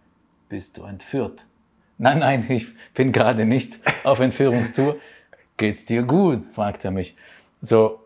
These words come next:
fast wie, wie ein Bauchsprecher, damit er nicht gesehen wird. „Geht's dir gut?“ <laughs> „Ja, ja. Wer ist das?“ „Das ist mein Freund.“ „Was machst du mit dem?“ „Es ist mein Freund.“ „Sicher?“ „Ja, ganz sicher.“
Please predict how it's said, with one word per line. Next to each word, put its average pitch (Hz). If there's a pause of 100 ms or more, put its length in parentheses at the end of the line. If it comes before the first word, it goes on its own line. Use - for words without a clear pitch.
(160)
fast 117
wie, 117
wie 120
ein 107
Bauchsprecher, 104
damit 110
er 110
nicht 127
gesehen 110
wird. 123
„Geht's 156
dir 143
gut?“ 147 (160)
<laughs> -
„Ja, 139
ja. 165 (440)
Wer 180
ist 185
das?“ 117
„Das 135
ist -
mein 139
Freund.“ 120 (340)
„Was 202
machst 233
du 190
mit 139
dem?“ 92 (1080)
„Es 107
ist 92
mein 107
Freund.“ 160 (1160)
„Sicher?“ 143 (340)
„Ja, 165
ganz 160
sicher.“ 107